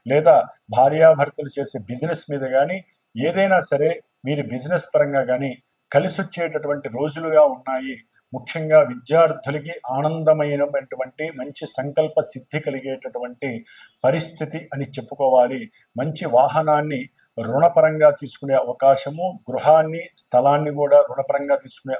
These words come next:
అవకాశము వీరికి లభిస్తోంది. ఏదేమైనప్పటికీ కూడా శుక్రగ్రహము ఈ యొక్క మిథున రాశి వారికి అనుకూలమైనటువంటి పరిస్థితుల్ని, అనుకున్న సంకల్ప సిద్ధిని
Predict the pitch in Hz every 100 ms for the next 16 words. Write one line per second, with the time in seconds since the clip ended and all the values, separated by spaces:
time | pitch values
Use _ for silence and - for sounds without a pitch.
0 | 120 123 143 135 147 143 131 127 120 117
1 | - - 127 123 135 117 - - - _
2 | 113 143 180 190 180 170 160 160 143 143
3 | 139 131 127 - - _ _ - - -
4 | 170 165 - 147 143 185 - _ _ -
5 | 151 151 - 131 127 127 160 151 143 -
6 | 131 127 123 113 185 - _ _ - 123
7 | 160 165 165 151 135 131 113 120 123 185
8 | 190 _ _ _ - 123 147 - - 117
9 | 123 127 185 208 _ _ 120 160 175 170
10 | 151 - 147 151 160 - 127 127 - 127
11 | 151